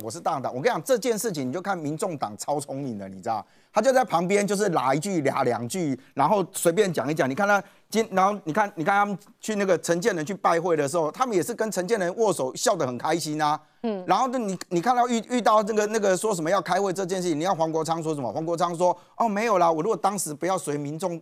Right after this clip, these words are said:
Speaker 1: 民，那个民进党起舞就好啊，就不会出现这么多的问题。”可是你知道吗？当时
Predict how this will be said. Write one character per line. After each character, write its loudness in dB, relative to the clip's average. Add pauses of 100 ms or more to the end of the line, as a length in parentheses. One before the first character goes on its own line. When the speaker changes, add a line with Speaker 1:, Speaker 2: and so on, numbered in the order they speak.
Speaker 1:
民， -4
那 -4
个 4
民 -4
进 -4
党 0
起 -6
舞 -2
就 0
好 0 (220)
啊， 2
就 0
不 -4
会 4
出 -2
现 2
这 0
么 0
多 2
的 2
问 2
题。” -4 (240)
可 4
是 0
你 -4
知 -4
道 2
吗？ -2
当 0
时 -6